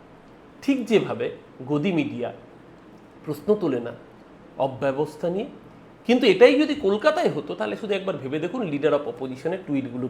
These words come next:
কী হতো, বিরোধী দলের নাচন কোদন কোন জায়গায় পৌঁছতো। গণতন্ত্র নেই, সরকার ব্যর্থ, সেই রোজকার নিত্যদিনের সান্ধ্যভাষণগুলো কীভাবে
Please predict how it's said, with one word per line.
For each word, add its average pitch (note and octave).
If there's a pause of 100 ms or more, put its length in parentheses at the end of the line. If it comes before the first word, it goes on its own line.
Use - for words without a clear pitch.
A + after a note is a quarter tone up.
কী C3
হতো, C#3+ (440)
বিরোধী F#3
দলের A#3
নাচন F3
কোদন E3+
কোন C#3
জায়গায় D#3+
পৌঁছতো। F#3+ (960)
গণতন্ত্র A3
নেই, G#3+
সরকার G#3
ব্যর্থ, F#3+ (840)
সেই E3+
রোজকার F3 (480)
নিত্যদিনের D3+ (140)
সান্ধ্যভাষণগুলো B2
কীভাবে B2+